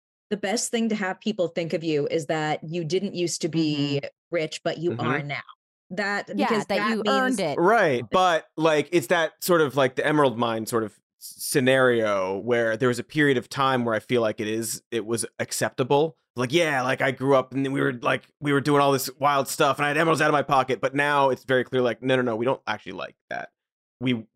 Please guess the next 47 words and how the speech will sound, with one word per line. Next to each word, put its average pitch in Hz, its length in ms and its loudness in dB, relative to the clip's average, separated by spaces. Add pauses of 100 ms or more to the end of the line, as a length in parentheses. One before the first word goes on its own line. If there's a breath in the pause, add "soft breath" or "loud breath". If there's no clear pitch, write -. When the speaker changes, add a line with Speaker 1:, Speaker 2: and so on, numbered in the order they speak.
(100)
Speaker 3:
want 117 220 0
you 120 120 -2
to 113 140 -4
have 113 240 -2
this 113 100 -6
sort 117 140 -2
of 117 100 -12
rags 113 380 -6
to 107 100 -8
riches 101 380 -8
story 92 360 -4
instead. 82 720 -6
So 92 380 -8
you're 90 220 -14
sort 95 180 -14
of 87 80 -20 (180)
putting 220 200 -4
Speaker 1:
The 240 80 0
Speaker 3:
it - 20 0
Speaker 1:
U 254 60 2
S 254 160 -4
is, 240 300 -4
has 214 340 -2
always, 190 560 -2
I 180 100 -4
mean, 185 240 -4
so 196 220 -6
many 214 220 0
of 175 60 -4
these 160 200 -4
things 156 420 -4
are, 151 480 -2 (340)
and 185 140 -2
it's, 185 200 -2
it's 196 220 -4
just, 208 300 -4
that 202 160 -2
is, 233 180 0
like, 175 240 -2
in 185 160 -2
our 175 140 -2
culture 156 500 -4
and 160 120 -2
in 156 120 -4
all 156 200 -4
our, 151 200 0
like, 139 300 -2